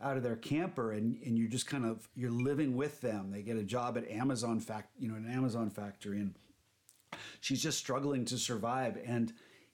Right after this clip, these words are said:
it, it's effective in its, in its kind of genuine truth,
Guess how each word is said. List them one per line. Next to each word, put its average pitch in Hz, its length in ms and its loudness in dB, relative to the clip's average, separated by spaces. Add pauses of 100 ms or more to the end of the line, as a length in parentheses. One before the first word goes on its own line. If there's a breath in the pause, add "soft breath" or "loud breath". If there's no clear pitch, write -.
it, 123 280 0 (140)
it's 139 420 0
effective 165 680 0
in 143 200 4
its, - 480 0
in 127 160 2
its 113 180 -2
kind 139 240 0
of 104 120 0
genuine 127 800 2 (280 loud breath)
truth, - 520 -2